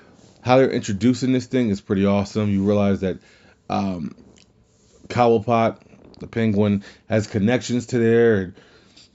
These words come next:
they have essentially bullied him into taking the fall for a lot of stuff. And, um, there's this scene where you have to, there's this last gala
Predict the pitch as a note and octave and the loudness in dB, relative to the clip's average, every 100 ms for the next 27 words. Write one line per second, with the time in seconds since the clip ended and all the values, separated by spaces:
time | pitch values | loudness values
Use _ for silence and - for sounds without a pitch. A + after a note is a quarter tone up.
0 | _ _ - - G#2 B2+ B2+ B2+ B2 B2 | _ _ -18 -10 0 2 4 4 4 0
1 | - _ _ - - A2+ A2 A2 E3 G3 | -4 _ _ -20 -10 -8 -6 -2 -2 0
2 | A#2+ G#2+ G#2 G2+ _ _ _ _ _ _ | 2 2 2 -2 _ _ _ _ _ _
3 | _ - - _ A#2 A2 C3 E3+ C#3 G2 | _ -20 -20 _ -10 0 4 6 4 2
4 | A2 G#2+ G#2 G2+ G2+ A#2+ G2 G2+ F#2+ A#2+ | -2 0 -2 -4 -6 -6 -4 -4 -2 0
5 | A#2+ A2+ A#2+ A#2 A#2 A2+ - A2+ A2+ A2 | 0 0 0 0 0 -2 -2 -2 0 -2
6 | G#2+ F2+ D2 - _ _ _ _ _ _ | -4 -14 -14 -20 _ _ _ _ _ _
7 | _ _ _ _ _ - G2+ G2 F#2 E2+ | _ _ _ _ _ -12 -2 0 0 -4
8 | E2 - - - - A2 A2 G#2+ - B2+ | -10 -20 -20 -14 -2 0 0 -4 0 2
9 | A2 G#2+ G#2+ G#2 G2+ G2 G2+ G2+ G2+ F2 | 2 0 0 -4 -2 -2 0 -4 -4 -6
10 | - _ _ G2+ A2 A2+ A2 - G#2+ F#2+ | -14 _ _ -2 2 2 -2 -2 0 0
11 | E2+ D2+ | -2 -10